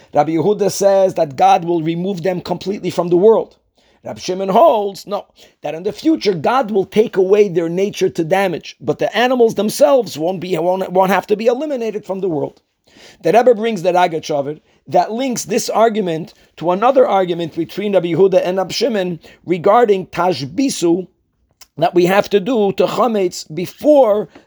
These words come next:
the Zman Isur goes in on Erev Pesach. Rabbi Yehuda holds you have to destroy Chametz by burning it. Rab Shimon holds you can also destroy it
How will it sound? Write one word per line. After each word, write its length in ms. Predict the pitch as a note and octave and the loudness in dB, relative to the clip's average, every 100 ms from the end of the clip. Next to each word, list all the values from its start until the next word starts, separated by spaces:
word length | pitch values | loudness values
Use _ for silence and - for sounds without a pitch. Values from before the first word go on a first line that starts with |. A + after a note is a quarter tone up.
| - | -8
the 80 | F3+ | -6
Zman 380 | C3+ G3 A3+ G#3+ | -4 -4 -4 -4
Isur 340 | C4+ B3 G3 F#3 | -8 -4 -2 2
goes 300 | G3 G3+ - | 4 4 2
in 160 | A#3 | 0
on 140 | F#3+ F3+ | 0 0
Erev 260 | F#3 F3 | 0 2
Pesach. 360 | E3 D3 - - _ _ _ _ _ _ - | 0 -2 -4 -14 _ _ _ _ _ _ 0
Rabbi 160 | D#3+ | 2
Yehuda 340 | F3 F3+ A3 G#3+ | 4 4 4 4
holds 420 | G#3+ A3 G#3+ - | 4 2 -2 -6
you 120 | D#3+ | -6
have 180 | F3 F#3+ | -6 -6
to 100 | F3 | -8
destroy 680 | D3 C#3+ - F3 G#3 G3+ E3+ | -10 -14 -8 0 2 2 0
Chametz 360 | E3 F3 D#3+ | -2 -4 -4
by 140 | - D#3 | -4 -2
burning 420 | C#3 A#3+ A3+ C#3+ | 2 4 4 -2
it. 240 | - _ _ _ _ - | -10 _ _ _ _ -18
Rab 140 | - - | -16 -8
Shimon 280 | F3+ F#3+ | -8 -2
holds 400 | F#3+ G3 C#4 - - _ - | 2 4 2 -4 -20 _ -12
you 140 | A#3 | -6
can 160 | A#3 B3+ | -4 0
also 280 | F4 A#3+ | 0 0
destroy 560 | A#3 G3 - G#3+ G#3+ G3 | -4 -6 -2 2 2 2
it 140 | E3 | -2